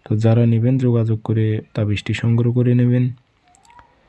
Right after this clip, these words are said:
এ কাজটি করতে হবে আপনাদের শনিবার, মঙ্গলবার। শনিবার, মঙ্গলবার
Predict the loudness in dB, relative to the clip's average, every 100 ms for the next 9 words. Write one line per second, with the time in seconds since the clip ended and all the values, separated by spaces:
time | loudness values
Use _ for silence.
0 | _ _ _ _ _ -4 0 2 2 0
1 | 0 0 0 0 2 2 0 0 -2 -2
2 | 0 2 2 2 2 2 2 0 0 -4
3 | -8 -16 _ _ _ -20 _ _ _ _
4 | _ _ -4 0 2 2 2 0 2 2
5 | 0 0 0